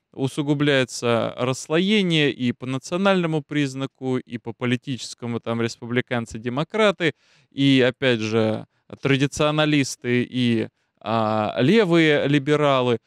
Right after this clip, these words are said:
Вот это вот всё может в какой-то момент вылиться в такой масштабный социальный взрыв, противостояние, что государство американское не сможет заниматься какими-то внешними, а, влияниями, оно будет, э, сосредоточено года на три на себе.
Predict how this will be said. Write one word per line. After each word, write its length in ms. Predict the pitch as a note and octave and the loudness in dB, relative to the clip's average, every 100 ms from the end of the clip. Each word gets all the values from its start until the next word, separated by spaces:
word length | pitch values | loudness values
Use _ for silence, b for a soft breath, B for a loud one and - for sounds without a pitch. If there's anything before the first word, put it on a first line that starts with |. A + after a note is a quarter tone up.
| _ - | _ -4
Вот 160 | C#3+ | 2
это 180 | E3+ D3+ | 2 2
вот 140 | D3 - | -2 -2
всё 400 | - A3 A3+ C#3+ | -4 2 4 4
может 320 | D#3+ D3 C#3 | 4 2 -2
в 40 | |
какой-то 340 | - B2+ D#3 D3 | -6 -2 0 2
момент 200 | D3+ C3+ | 0 -2
вылиться 640 | A2 A#2 D3 C#3+ C3 - B2 | -8 0 2 2 0 -2 -6
в 80 | |
такой 320 | - B2+ D3 B2+ | -4 -4 0 0
масштабный 720 | B2+ C3+ - B2 A2+ A2+ B2+ _ _ - | 0 -2 -4 -4 -4 -8 -12 _ _ -8
социальный 520 | D3 C3 D#3 B2 B2 | -6 -2 0 -2 -4
взрыв, 340 | B2 G3 A#3 - | -2 0 0 0
противостояние, 1040 | C#3+ - A#2+ A#2+ D3 F#3 A3+ F#3+ C#3+ B2+ | -6 -6 -8 -6 -2 2 2 2 0 -4
что 220 | - B2 | -6 -8
государство 920 | A#2+ - C#3+ F#3 F3+ - C#3+ C#3+ B2 _ _ | -8 -10 0 0 0 -4 -2 2 0 _ _
американское 720 | C3 C#3 C#3+ E3+ E3 C#3+ C#3 | -2 0 0 0 -2 -2 -4
не 100 | C3+ | -4
сможет 400 | C#3 F3 E3 C3+ A#2+ | -4 -2 -2 -2 -4
заниматься 540 | C3 C3+ C3+ A#2+ A#2 | -4 0 0 -2 -8
какими-то 500 | A#2+ - A#2+ A#2+ A#2 | -14 -12 -8 -8 -6
внешними, 680 | A#2+ C#3+ C3+ - A#2+ A#2 A2 _ _ _ | -2 0 0 -4 -8 -8 -10 _ _ _
а, 120 | - A2+ | -8 -2
влияниями, 680 | B2+ E3 A3+ G#3 F3 D3+ | 2 4 4 2 2 2
оно 280 | C#3 C#3+ F3 | 2 2 -2
будет, 360 | C#3+ C#3+ C3 - | -2 -2 -2 0
э, 120 | B2 | -2
сосредоточено 920 | A#2 B2 - C3 C#3 - D#3 - B2+ A#2+ | -2 -8 -6 -2 -2 -2 -6 -4 -6 -2
года 280 | C#3 C3 B2 | 0 0 0
на 220 | D3+ F3 | 0 0
три 180 | C#3+ C3 | -2 -2
на 140 | C#3+ | -2
себе. 440 | - E3 B2+ A#2+ | -4 -8 -4 -4